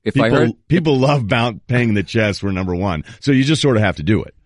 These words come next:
Speaker 1: Right. And so I will. But <laughs> if, if I understand correctly, five a week, probably not number one. Maybe monthly, maybe we're number one. So let's just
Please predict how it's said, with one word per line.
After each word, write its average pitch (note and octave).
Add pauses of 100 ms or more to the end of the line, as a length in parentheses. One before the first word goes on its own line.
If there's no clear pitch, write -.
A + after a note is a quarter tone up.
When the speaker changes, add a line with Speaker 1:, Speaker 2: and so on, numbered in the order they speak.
(160)
Speaker 1:
Right. C#3+
And A2+
so A#2
I A2
will. A2+
But A#2 (140)
<laughs> -
if, B2+
if C#3
I D3
understand F#3
correctly, B2+ (580)
five F3+
a F3
week, C#3 (160)
probably C3+
not D3+
number B2
one. G2+
Maybe A#2
monthly, B2
maybe G#2+
we're A2
number B2
one. G2
So A#2
let's D3+
just E3